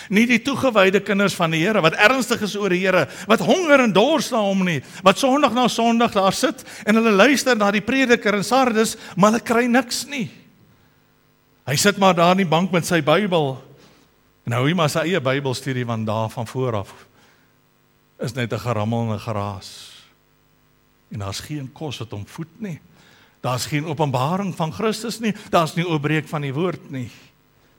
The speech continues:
En as mense dit nie kry nie, en veral in die uur waar ons in lewe, omdat mense nie so verskriklik lo-, lojaal is meer nie,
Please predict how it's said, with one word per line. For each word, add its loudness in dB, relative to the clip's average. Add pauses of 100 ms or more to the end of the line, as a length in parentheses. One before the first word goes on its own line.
(2000)
En -8
as -6
mense -4
dit -4
nie -8
kry -6
nie, -6 (1800)
en -10
veral -2
in 0
die -4
uur -2
waar 0
ons -4
in -6
lewe, -8 (1300)
omdat -4
mense -4
nie -4
so -6
verskriklik -10
lo-, -4
lojaal -4
is -14
meer -14
nie, -20